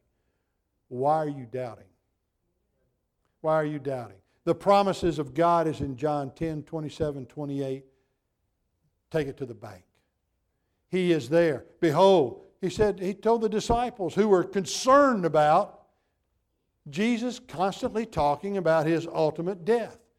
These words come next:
his crucifixion, his resurrection.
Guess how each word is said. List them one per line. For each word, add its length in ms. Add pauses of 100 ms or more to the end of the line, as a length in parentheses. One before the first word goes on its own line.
(160)
his 160
crucifixion, 760 (320)
his 140
resurrection. 720